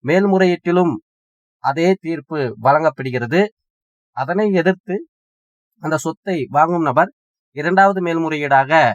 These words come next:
உயர்நீதிமன்றத்தில் தாக்கல் செய்கிறார். இரண்டாவது மேல்முறையீடு உயர்நீதிமன்றத்தில் மாண்புமிகு உயர்நீதிமன்றம்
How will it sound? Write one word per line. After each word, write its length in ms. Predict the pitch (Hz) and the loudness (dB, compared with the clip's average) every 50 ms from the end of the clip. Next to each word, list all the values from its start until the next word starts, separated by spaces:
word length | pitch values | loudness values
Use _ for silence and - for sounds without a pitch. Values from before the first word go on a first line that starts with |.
| - _ _ _ _ _ _ _ | -4 _ _ _ _ _ _ _
உயர்நீதிமன்றத்தில் 1000 | 143 156 185 190 190 196 196 190 190 175 165 151 156 147 135 - 170 165 156 120 110 101 - _ _ _ _ _ _ _ _ | 0 0 2 2 2 0 2 2 2 0 0 0 -2 -6 -6 -6 -6 -6 -4 -4 -6 -6 -10 _ _ _ _ _ _ _ _
தாக்கல் 360 | 156 151 156 - 147 139 131 | -2 -2 0 -2 -6 -6 -4
செய்கிறார். 400 | 143 131 123 123 123 143 170 202 - _ _ _ _ _ _ _ _ 127 | -4 -4 -2 0 4 4 4 4 2 _ _ _ _ _ _ _ _ -8
இரண்டாவது 560 | 131 156 180 202 202 208 208 214 202 190 202 208 214 208 - - | -4 -2 0 4 4 6 4 4 4 2 0 -2 -2 -4 -8 -8
மேல்முறையீடு 640 | 139 156 170 170 170 165 165 156 151 147 131 113 104 - _ _ _ _ _ _ _ - | -6 -4 -2 -2 -2 -2 -2 -2 -2 -2 -2 -2 -4 -6 _ _ _ _ _ _ _ -8
உயர்நீதிமன்றத்தில் 920 | 135 160 185 190 202 202 190 196 190 170 156 139 139 135 - 170 175 208 311 - _ _ _ _ _ _ _ _ _ _ _ | -6 -4 -2 0 0 2 2 2 2 2 0 0 -4 -4 -4 -8 -8 -8 -8 -12 _ _ _ _ _ _ _ _ _ _ _
மாண்புமிகு 440 | 143 175 185 190 196 190 190 190 208 185 | 0 2 2 4 4 4 4 4 2 2
உயர்நீதிமன்றம் 840 | 170 175 185 190 208 208 202 185 185 175 165 151 131 151 170 190 | 2 2 2 2 2 2 2 2 2 2 2 0 2 0 0 0